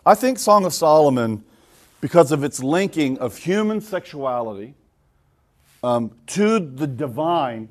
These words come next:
the transcendent, love itself, um, is telling us a few things. N-, number one, number one, I think it's letting us know that the affections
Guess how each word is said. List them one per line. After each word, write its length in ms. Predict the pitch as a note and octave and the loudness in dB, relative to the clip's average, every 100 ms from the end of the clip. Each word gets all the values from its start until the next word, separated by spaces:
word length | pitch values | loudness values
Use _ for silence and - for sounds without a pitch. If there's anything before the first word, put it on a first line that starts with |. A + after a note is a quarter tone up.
| A2 | -16
the 80 | B2 | -16
transcendent, 840 | - C#3+ C3 - D#3 C#3 A2+ G2+ | -12 -12 -12 -12 -8 -8 -10 -14
love 320 | A#2+ C3+ C#3 | -8 -4 -4
itself, 580 | B2 - - B2 G2+ G2 _ _ _ _ _ _ _ _ _ _ _ A#2+ | -8 -16 -12 -10 -10 -12 _ _ _ _ _ _ _ _ _ _ _ -6
um, 260 | A#2 A#2 A#2 | -6 -6 -10
is 200 | C#3+ - | -12 -12
telling 440 | - F#3 G3 F#3+ | -12 -2 0 0
us 160 | D#3 C#3+ | -4 -10
a 60 | A#2 | -12
few 160 | B2 | -14
things. 420 | A2+ F#2+ - - _ _ _ _ _ _ _ | -12 -14 -18 -20 _ _ _ _ _ _ _
N-, 280 | C#3 C3+ C#3+ D3+ | -18 -10 -8 -4
number 260 | D3+ D3+ | -2 -2
one, 360 | C#3+ A#2+ F#2+ F2 _ _ _ | -2 -2 -6 -10 _ _ _
number 240 | - B2 A#2 | -6 -4 -4
one, 280 | G#2 F#2 - _ _ _ _ _ _ _ _ _ _ | -4 -10 -16 _ _ _ _ _ _ _ _ _ _
I 120 | - D#3 | -8 -6
think 240 | G#3+ A#3 | -6 -6
it's 180 | C4 - | -8 -4
letting 300 | E3 E3+ E3 | -2 -2 -4
us 180 | D#3+ D3 | -6 -8
know 520 | C#3 B2+ A2 C#3+ F3 _ _ _ _ _ _ _ _ _ _ | -4 -2 -2 -4 -10 _ _ _ _ _ _ _ _ _ _
that 500 | C3 D3 C#3+ - _ _ | -2 0 0 -2 _ _
the 240 | C3 D3+ | -12 -6
affections 1000 | D3+ - - G3+ A3+ A3 - B2+ A2+ A2+ | -6 -6 -6 -4 -4 -6 -12 -10 -10 -14